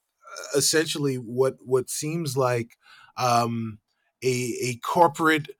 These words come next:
a corporate, uh, contract that needed to be satisfied, where they, they had already signed an endorsement deal with the Borg to be in all three seasons. Um, and, and they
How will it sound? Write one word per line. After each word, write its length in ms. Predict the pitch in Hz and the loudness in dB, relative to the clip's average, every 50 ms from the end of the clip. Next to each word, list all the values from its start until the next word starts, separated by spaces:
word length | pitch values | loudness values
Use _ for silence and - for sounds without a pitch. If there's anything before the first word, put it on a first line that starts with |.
| _ _ _ _ _ _ - | _ _ _ _ _ _ -2
a 100 | 143 147 | -2 -2
corporate, 580 | 147 - - 185 185 165 - 185 175 160 147 - - | -2 0 2 2 2 4 4 2 2 2 0 -2 -2
uh, 220 | 147 151 143 139 | 0 0 0 0
contract 760 | 135 - - 175 175 190 180 - 165 131 117 117 117 _ - | 0 0 2 4 4 4 4 2 0 2 0 0 -2 _ -6
that 200 | 143 131 123 110 | -4 -4 -4 -4
needed 340 | 131 139 143 147 139 139 117 | -4 -4 -4 -4 -4 -6 -8
to 160 | - - 147 | -6 -8 -6
be 520 | 113 139 139 135 131 131 131 127 127 123 - _ _ _ _ | -6 -6 -6 -6 -6 -6 -8 -8 -8 -10 -12 _ _ _ _
satisfied, 1000 | - - - 170 160 160 170 175 160 - - - 127 113 113 110 107 110 101 117 | -12 -6 0 4 6 6 6 6 2 -2 -2 0 0 2 2 0 -2 -4 -8 -8
where 140 | 127 123 | -8 -8
they, 360 | 117 120 120 123 120 120 117 113 113 | -6 -6 -6 -6 -8 -8 -10 -8 -4
they 160 | 135 127 123 | -4 -4 -4
had 140 | 120 120 110 | -4 -8 -8
already 640 | - 131 139 143 143 143 139 139 131 127 123 120 _ _ _ _ _ | -4 -2 0 2 2 2 2 0 -2 -6 -8 -10 _ _ _ _ _
signed 420 | - - - - 151 147 156 156 151 | -12 -6 0 4 4 6 4 4 2
an 120 | 147 131 | 0 -2
endorsement 640 | 135 131 131 120 139 143 165 165 - - 143 127 107 | -2 -2 0 2 2 4 2 2 0 -4 -8 -8 -6
deal 280 | 123 123 123 120 120 113 | -6 -4 -4 -4 -2 -2
with 200 | 123 131 - - | -2 -2 -2 -4
the 80 | 131 | -10
Borg 460 | 110 101 123 131 147 147 131 117 110 - | -8 -4 -2 0 0 0 0 -2 -4 -6
to 80 | - - | -10 -10
be 320 | - - 120 127 151 151 | -8 -8 -6 -4 -2 -2
in 120 | 131 - - | -4 -4 -6
all 180 | - 117 117 120 | -8 -8 -8 -6
three 260 | 113 - - 127 113 | -8 -8 -8 -8 -8
seasons. 680 | 113 - 139 147 160 143 117 113 110 110 107 - - - _ _ - - - - - _ - | -8 -6 -4 -4 -4 -4 -6 -8 -8 -10 -12 -16 -20 -20 _ _ -20 -20 -20 -20 -14 _ -4
Um, 420 | 117 120 117 113 113 110 113 113 - - | -2 0 0 0 -2 -4 -6 -10 -10 -6
and, 540 | 127 131 123 120 120 117 117 117 117 113 - - | -4 -4 -2 -2 -4 -4 -6 -8 -10 -12 -14 -12
and 200 | - 127 117 117 | -10 -8 -6 -4
they 280 | 120 120 120 117 117 | -4 -2 -2 -2 -4